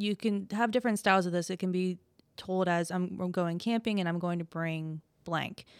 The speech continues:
And there's always one person that's the rule maker. And then typically that rule maker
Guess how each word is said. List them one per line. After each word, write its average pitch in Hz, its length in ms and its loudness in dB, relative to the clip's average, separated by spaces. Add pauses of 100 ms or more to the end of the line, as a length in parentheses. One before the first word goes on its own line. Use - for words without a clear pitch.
(200)
And 190 140 2
there's 180 140 2
always 180 200 2
one 190 160 0
person 175 300 -2
that's 160 240 -2
the 170 100 -6
rule 269 240 0
maker. 170 580 2 (360)
And 175 280 0
then 170 140 -2
typically 180 460 -2
that 165 380 2
rule 175 140 4
maker 165 420 0